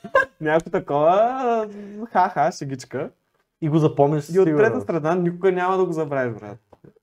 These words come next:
Speaker 2: Да,
Speaker 1: Страшен
Speaker 2: да.
Speaker 1: пич. Макар,
Speaker 2: Между
Speaker 1: че не
Speaker 2: другото,
Speaker 1: беше хубаво, с удоволствие да си го купувате.
Speaker 2: Имам, а, много сериозни подозрения. За, а, примерно, мога да дам пример, защото това ми е направо впечатление много. Кимстар, пример. Не знаеш кой е Кимстар.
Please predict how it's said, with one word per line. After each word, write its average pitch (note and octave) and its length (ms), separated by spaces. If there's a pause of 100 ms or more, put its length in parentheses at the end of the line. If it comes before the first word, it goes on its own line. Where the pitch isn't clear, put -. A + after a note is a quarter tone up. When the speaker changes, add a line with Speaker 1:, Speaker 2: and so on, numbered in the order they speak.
(220)
Speaker 2:
Да, B2+ 100
Speaker 1:
Страшен C#3+ 340
Speaker 2:
да. A2 160
Speaker 1:
пич. B2 360
Макар, C#3 140
Speaker 2:
Между B2+ 120
Speaker 1:
че F3 60
не - 60
Speaker 2:
другото, D#3+ 200
Speaker 1:
беше E3 180
хубаво, D#3+ 220
с D#3 40
удоволствие C#3+ 280
да C#3 80
си C#3 100
го B2+ 80
купувате. A#2 360 (360)
Speaker 2:
Имам, G#3+ 480 (280)
а, C3 360
много D#3+ 520
сериозни E3 640
подозрения. A#2 640 (480)
За, E3 640
а, C3+ 80
примерно, B2+ 560 (100)
мога C#3+ 160
да C#3 80
дам C3+ 120
пример, C#3 140
защото C#3+ 180
това C#3 120
ми C3+ 80
е B2 40
направо A#2+ 300
впечатление A2 360
много. A#2 220
Кимстар, B2 580 (100)
пример. F2 240 (200)
Не G#2+ 140
знаеш G#2+ 240
кой F#2 120
е E2+ 40
Кимстар. - 460